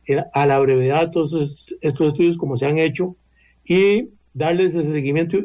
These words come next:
y acompañamiento a todas aquellas instituciones que así lo desean.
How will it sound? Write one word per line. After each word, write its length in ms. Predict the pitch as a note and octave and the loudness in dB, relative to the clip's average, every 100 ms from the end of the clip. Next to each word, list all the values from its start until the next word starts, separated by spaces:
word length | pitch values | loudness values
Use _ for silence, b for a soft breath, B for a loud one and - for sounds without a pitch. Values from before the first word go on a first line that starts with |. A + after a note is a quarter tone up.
| - | -2
y 200 | G3 G3+ | 0 0
acompañamiento 1160 | G3 G#3 F#3+ F#3+ F#3 F#3 F3+ F#3 E3+ F#3+ F#3 - b - | 2 0 0 0 0 0 2 2 0 -2 -2 -4 b -6
a 220 | C#3 C3 | -6 0
todas 260 | E3 F3+ | 2 2
aquellas 280 | E3+ E3+ E3+ | 0 -2 -2
instituciones 440 | E3+ D3 D#3+ E3+ E3+ | -2 -4 -2 -2 -2
que 100 | C#3+ | -2
así 140 | D3 | 0
lo 140 | D#3 | 2
desean. 340 | D3+ A#2+ A#2 | 0 0 -4